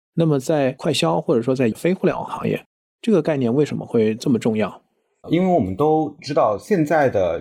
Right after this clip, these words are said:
Speaker 2: 主流的在做电商品牌孵化的时候，尤其是D T C孵化的时候，其实你的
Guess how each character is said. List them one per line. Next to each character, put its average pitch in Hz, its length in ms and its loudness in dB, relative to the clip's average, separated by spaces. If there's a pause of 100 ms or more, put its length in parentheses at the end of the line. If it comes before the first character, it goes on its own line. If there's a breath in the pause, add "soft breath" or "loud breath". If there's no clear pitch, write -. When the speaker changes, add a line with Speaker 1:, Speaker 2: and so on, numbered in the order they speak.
(120)
Speaker 2:
主 90 240 2
流 85 320 2
的 127 400 0
在 101 460 -2
做 101 480 -2
电 131 140 2
商 127 200 -2
品 110 100 -4
牌 87 160 -8
孵 127 160 -2
化 123 200 -2
的 82 100 -8
时 85 100 -12
候， 78 120 -8
尤 120 100 4
其 135 80 -2
是 131 100 0
D 117 140 -2
T 107 160 -2
C 104 320 -4 (340)
孵 147 160 0
化 156 160 -2
的 107 100 2
时 95 120 -4
候， 90 180 -4
其 - 200 0
实 190 200 0
你 131 160 0
的 87 320 0